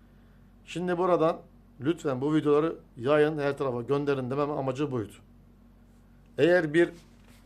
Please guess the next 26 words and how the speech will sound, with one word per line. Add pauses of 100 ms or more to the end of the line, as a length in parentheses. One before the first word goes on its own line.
(160)
dağda
bulunan
teröriste
sen
beş
yıllık
şartlı
tahliye
yoluyla (280)
denetimler (340)
tabi
tutuyorsan, (920)
cezaevinde
bulunan (320)
herkese (680)
o
zaman
beş
yıllık
bir
indirim
verip (300)
onlara
da
şartlı
tabi,